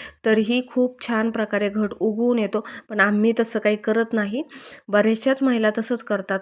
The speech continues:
की रात्री भिजत घालायचं आणि दुसऱ्या दिवशी घट बसवताना ते त्यात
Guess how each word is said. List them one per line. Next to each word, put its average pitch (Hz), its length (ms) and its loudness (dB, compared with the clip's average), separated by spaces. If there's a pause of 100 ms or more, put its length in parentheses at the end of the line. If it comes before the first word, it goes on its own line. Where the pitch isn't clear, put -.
की 202 120 -2
रात्री 202 280 -2
भिजत 208 220 -2
घालायचं 196 420 -2
आणि 226 80 -4
दुसऱ्या 202 280 -2
दिवशी 196 240 -6
घट 220 260 -2
बसवताना 185 680 -6 (520)
ते 214 60 -6
त्यात 208 200 -2